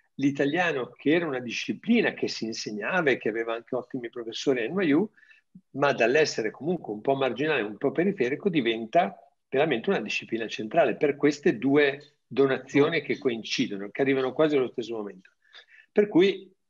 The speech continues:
ho la fortuna di fare, di fare il mio lavoro in un'istituzione accademica americana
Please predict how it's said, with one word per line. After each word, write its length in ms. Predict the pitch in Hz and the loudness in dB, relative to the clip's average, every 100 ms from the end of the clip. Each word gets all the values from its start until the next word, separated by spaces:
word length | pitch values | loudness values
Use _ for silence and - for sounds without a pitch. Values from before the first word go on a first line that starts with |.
| _ _ | _ _
ho 120 | 131 | 2
la 140 | 139 135 | 2 2
fortuna 400 | 175 - 147 175 | -2 -4 -4 -4
di 100 | 147 | -6
fare, 560 | - 120 123 117 107 110 | -4 -4 -2 -4 -6 -10
di 120 | 117 | -8
fare 240 | - 127 | -4 -2
il 80 | 120 | -2
mio 100 | 123 | 0
lavoro 640 | 151 135 131 147 165 - | 0 2 2 2 0 -2
in 180 | 127 123 | -8 -10
un'istituzione 1080 | 120 117 117 107 101 104 - 113 107 151 123 | -10 -10 -12 -12 -14 -16 -12 -12 -6 -2 -2
accademica 600 | - 123 123 131 117 127 | -4 -4 0 0 -2 -4
americana 640 | 120 156 147 113 123 165 | -2 0 0 0 0 -2